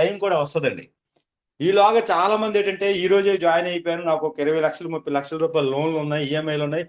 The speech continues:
అవి కవర్ అయిపోవాలి, నేను ఏదో ఇన్వెస్ట్‌మెంట్ కంపెనీకి వెళ్ళిపోతానని పెట్టుకుంటున్నట్టే." ఓకే, మీ పర్సనల్ పెట్టుకోండి, ఇక్కడ ఎవరు ఎవరికి ఇక్కడ నియంత కాదు, కానీ దీన్ని విడిచిపెట్టేయకండి.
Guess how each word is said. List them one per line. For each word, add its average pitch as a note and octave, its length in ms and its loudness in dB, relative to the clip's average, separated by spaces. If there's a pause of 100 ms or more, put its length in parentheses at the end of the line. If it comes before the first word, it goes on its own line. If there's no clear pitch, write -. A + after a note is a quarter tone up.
(300)
అవి G#3 200 4
కవర్ G3 200 4
అయిపోవాలి, G#3+ 460 2 (400)
నేను F#3 180 -4
ఏదో F#3+ 160 4
ఇన్వెస్ట్‌మెంట్ F#3 480 -6
కంపెనీకి E3+ 360 -4
వెళ్ళిపోతానని D#3 520 -4
పెట్టుకుంటున్నట్టే." C#3+ 540 -6 (120)
ఓకే, G#3 160 2 (140)
మీ F3+ 80 -4 (160)
పర్సనల్ F#3+ 380 -2
పెట్టుకోండి, G3+ 380 0 (1160)
ఇక్కడ C3+ 240 -4
ఎవరు G3 260 6
ఎవరికి F#3 260 2 (100)
ఇక్కడ D#3+ 220 -2
నియంత F3+ 220 0 (100)
కాదు, C#3+ 160 4 (580)
కానీ G3+ 280 4 (160)
దీన్ని A#3+ 320 2
విడిచిపెట్టేయకండి. G#3 760 0